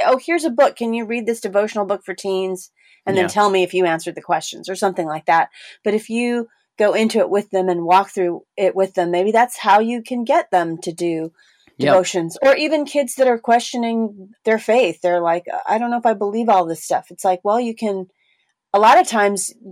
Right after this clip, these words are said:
Speaker 1: your natural response for people like that are, are, is not gonna go to the Bible. But if you're having those regular times and you're reading the Bible with them, they might be surprised. "Oh, I didn't know that was in the Bible." Or, "What do you think about
Speaker 2: Yeah.
Speaker 1: what is said here?" Or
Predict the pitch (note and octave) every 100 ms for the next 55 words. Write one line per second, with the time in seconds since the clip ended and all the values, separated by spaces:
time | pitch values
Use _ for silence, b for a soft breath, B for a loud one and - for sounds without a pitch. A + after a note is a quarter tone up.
0 | - G3 G3 F#3+ G3 - G3+ F3+ - G3+
1 | - - F#3+ F3+ F#3+ F3 F3 F3+ A#3 G3
2 | - G3+ A3 A#3+ E4 G3 E3+ D#3+ D#3 -
3 | D#3+ D3+ D3 D3+ F3+ - G3 F#3 A3+ A#3+
4 | A3+ G#3 F3+ G3 G3+ F#3+ F#3 F3+ - G#3
5 | F#3 F3 F3 - B B B _ F#3 F3
6 | E3+ E3 - - G#3 G#3 F3+ F3+ F3+ F3
7 | D#3+ E3 E3+ E3 E3+ - _ F#3 F#3+ F#3+
8 | F3+ F#3 F3 F3+ - G3+ E3 - F4 F#4+
9 | A#3 C#4 C4+ C#4 - F#3+ F#3+ F3 E3 E3
10 | D3+ C#3+ - F#3+ B3 C4 C4 C4 A#3+ A#3
11 | A3+ G#3+ A2 G#2+ A3 A3 - _ G#3 -
12 | A3 G3+ - A3 D3+ A#2 - C3+